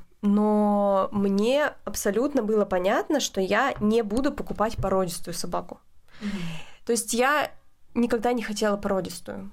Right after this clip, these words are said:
Speaker 1: Мне нравились какие-то породы, и до сих пор нравятся. Например, мне очень нравятся колли, бордер-колли, они очень красивые.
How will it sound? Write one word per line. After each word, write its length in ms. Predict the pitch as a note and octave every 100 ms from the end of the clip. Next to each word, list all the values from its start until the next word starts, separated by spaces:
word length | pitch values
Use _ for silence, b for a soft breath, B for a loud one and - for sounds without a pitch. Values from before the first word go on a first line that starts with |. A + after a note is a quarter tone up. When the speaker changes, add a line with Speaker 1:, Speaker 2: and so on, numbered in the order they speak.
| -
Speaker 1:
Мне 360 | - G#3+ A3+ D#4
нравились 800 | C#4+ A#3+ C#4 C4 G#3+ F#3 - - -
какие-то 440 | G#3 - G#3 G#3
породы, 500 | - F3 F3 B3+ B3+
и 60 | G#3
до 80 | F3
сих 200 | F3 -
пор 160 | B3
нравятся. 520 | C#4 A#3+ A3+ G#3+ - F#3
Например, 360 | F3 F#3+ G3
мне 180 | G3 F#3+
очень 220 | F#3+ G3
нравятся 380 | F#3 F3+ F3 -
колли, 520 | - F3 F#3+ A#3 D4+ - B B B B B
бордер-колли, 840 | E3+ F#3+ A3 A#3 - A#3+ A3+ G#3 -
они 180 | F#3+ F#3
очень 200 | F3 -
красивые. 640 | E3+ - G3+ A3 B3 B3+